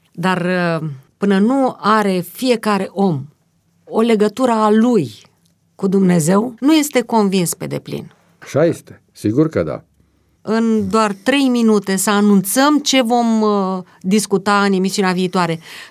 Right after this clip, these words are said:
Speaker 1: Câteva episoade importante din această, uh, perioadă de pregătire a intrării în stăpânirea țării.
Speaker 2: Da.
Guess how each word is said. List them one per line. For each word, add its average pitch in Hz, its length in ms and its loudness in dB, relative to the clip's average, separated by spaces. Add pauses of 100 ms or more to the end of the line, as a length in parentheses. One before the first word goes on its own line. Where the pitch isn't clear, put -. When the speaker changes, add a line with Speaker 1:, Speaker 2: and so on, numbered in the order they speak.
(160)
Speaker 1:
Câteva 311 380 0 (240)
episoade 247 800 0 (180)
importante 208 1080 0 (680)
din 226 300 2
această, 233 720 0
uh, - 280 -8
perioadă 240 600 2
de 233 140 2
pregătire 247 760 0
a 247 100 2
intrării 240 540 2
în 226 80 0
stăpânirea 214 680 0
țării. 160 420 -8 (240)
Speaker 2:
Da. 107 340 -4